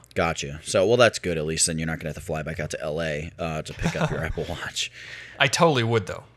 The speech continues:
Speaker 1: So because you're gonna be away in L A next week, we're gonna have a little bit of a different show, uh, next week. Is that correct?
Speaker 2: I think so, yeah. We'll have to figure out when to record this thing.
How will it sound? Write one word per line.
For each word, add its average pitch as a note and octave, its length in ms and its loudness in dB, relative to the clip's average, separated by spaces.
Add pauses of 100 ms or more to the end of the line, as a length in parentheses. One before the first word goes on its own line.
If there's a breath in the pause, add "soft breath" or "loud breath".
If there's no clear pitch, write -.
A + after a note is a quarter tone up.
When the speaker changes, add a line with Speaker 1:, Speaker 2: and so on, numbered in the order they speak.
(140)
Speaker 1:
So B2 380 12
because C3+ 320 6
you're C#3 80 6
gonna B2+ 120 6
be A2 100 4
away G#2 180 8
in G2+ 80 6
L G2 200 6
A G#2+ 100 6
next F#2+ 280 2
week, F2+ 160 0
we're F#2 80 0
gonna F#2 100 -2
have F#2 120 0
a - 20 0
little G2+ 160 2
bit F2 100 0
of E2+ 80 0
a E2+ 40 -4
different D#2 280 -4
show, F#2 500 6 (320)
uh, D#2+ 240 0
next E2 320 -2
week. C#2 220 -6
Is D2+ 100 -6
that D#2 120 -4
correct? F2+ 460 2 (640 loud breath)
Speaker 2:
I D#3 100 6
think A3+ 260 2
so, C3 200 6
yeah. E3+ 180 4
We'll C#3+ 140 8
have A3+ 200 4
to - 80 -4
figure E3 280 4
out C#3 160 8
when D3+ 140 4
to D3 100 0
record C3 400 2
this A#2+ 160 2
thing. A2 320 0